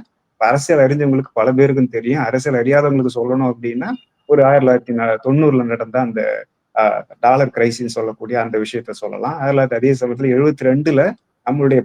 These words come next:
மொத்த உற்பத்தியும் தலைகீழ் மாற்றத்துக்கு உள்ளானுச்சு. அப்படி உள்ளானதுக்கு என்ன காரணம்? நம்ம கூட அவசர நிலையெல்லாம் சொல்றோம், இங்க வந்து ஒரு சர்வாதிகாரம் வந்ததெல்லாம் சொல்றோம்.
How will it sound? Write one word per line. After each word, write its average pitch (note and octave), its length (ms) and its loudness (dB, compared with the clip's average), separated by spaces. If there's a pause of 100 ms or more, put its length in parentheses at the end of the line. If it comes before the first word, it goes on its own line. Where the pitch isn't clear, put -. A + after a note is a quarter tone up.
(100)
மொத்த B2+ 460 -2
உற்பத்தியும் E3 600 -2
தலைகீழ் D#3+ 440 2
மாற்றத்துக்கு C3+ 500 -2
உள்ளானுச்சு. A#2+ 440 -2
அப்படி A#2 260 -8
உள்ளானதுக்கு D#3+ 480 0
என்ன C#3+ 300 2
காரணம்? C#3 460 0
நம்ம A#2+ 180 -2
கூட C#3 140 -4
அவசர B2+ 340 0
நிலையெல்லாம் B2 380 -2
சொல்றோம், B2+ 360 -2 (240)
இங்க C3 180 4
வந்து B2+ 200 2
ஒரு B2+ 100 2
சர்வாதிகாரம் B2 560 2
வந்ததெல்லாம் A#2 480 -2
சொல்றோம். A#2 340 -4